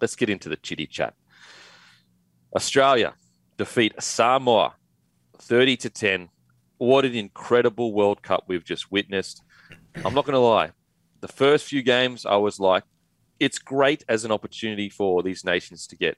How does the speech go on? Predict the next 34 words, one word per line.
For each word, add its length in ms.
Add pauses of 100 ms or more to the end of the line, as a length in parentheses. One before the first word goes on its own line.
(180)
an 100
opportunity 600 (100)
to 240 (640)
basically 360
show 240
their 200
nation 320
they 80
play 180
rugby 240
league, 300
exposure, 500 (140)
all 200
that 160
great 220
stuff. 240 (800)
But 120
as 300
we 160
got 180
into 200
those 240
finals 540
games, 340
she 200
ramped 440
right 680
up 280
and 280
I 180
was 200
fully, 580
fully 400
invested. 640